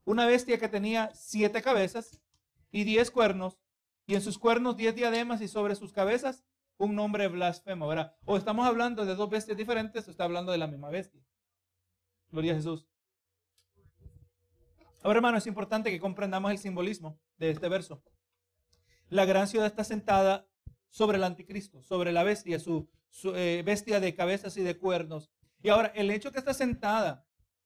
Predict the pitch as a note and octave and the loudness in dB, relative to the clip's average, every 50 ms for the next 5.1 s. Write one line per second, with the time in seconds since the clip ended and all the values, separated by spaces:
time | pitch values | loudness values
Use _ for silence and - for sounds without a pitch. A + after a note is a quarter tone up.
0 | _ _ _ - - A3 A3 A3+ A#3+ A#3+ A#3+ A#3+ A3 A3+ A#3+ A3+ - - F3+ E3+ | _ _ _ -6 -2 0 2 2 2 2 2 2 2 2 0 -2 -2 -4 -4 -4
1 | D#3+ E3+ F#3+ F3+ E3 F3 F#3+ F#3 - F#3 F3+ - A3 G#3+ G#3 - G3 F3 F3 F3 | -2 -2 -2 -4 -2 -2 -4 -4 -4 -6 -8 -6 -6 -6 -4 -2 -2 0 2 4
2 | F3 F#3 F#3+ F#3 A#3+ - - B3 C4 B3+ B3+ A#3 G#3 F#3 F3+ - G#3+ G3 F#3 F#3 | 4 4 2 0 -4 -8 -8 -6 -6 -6 -6 -6 -6 -6 -6 -4 -4 -4 -4 -4
3 | - - B3 A3 E3+ D3+ D3 D#3 - _ _ _ _ _ _ _ _ _ _ _ | -2 -2 0 0 -2 -4 -6 -10 -14 _ _ _ _ _ _ _ _ _ _ _
4 | _ _ _ _ _ E3+ F#3 F#3+ G3 F#3+ F3 F3 F#3 F#3 F3+ F3+ G3 G#3+ B3 C4 | _ _ _ _ _ 0 0 0 2 0 0 0 0 0 2 2 4 4 2 2
5 | B3+ | -2